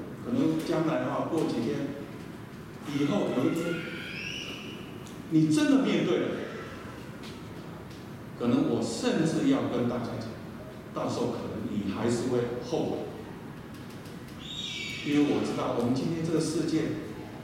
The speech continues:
它会给我们很大的压力。你的老板、你的同事、你的顾客、你的同学，他们一定会抵挡你、轻蔑你。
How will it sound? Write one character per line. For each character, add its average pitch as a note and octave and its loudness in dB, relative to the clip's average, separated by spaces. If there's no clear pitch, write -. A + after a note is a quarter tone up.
它 F#3 -2
会 F3+ 4
给 D3 6
我 - 6
们 D#3+ 2
很 B2 2
大 A2+ 0
的 - -2
压 C3 0
力。 B2+ 0
你 F3 6
的 F#3 6
老 F3+ 2
板、 C3+ 0
你 D3 4
的 D#3 4
同 C3+ 2
事、 E3 2
你 C3+ 4
的 C#3+ 2
顾 G3+ 4
客、 - 0
你 C3 4
的 D#3 2
同 - 0
学， C3 0
他 E3 0
们 D#3+ 2
一 D3+ 6
定 - 4
会 D#3+ 2
抵 - 4
挡 D#3 0
你、 C#3+ 4
轻 - 0
蔑 E3+ 2
你。 - -2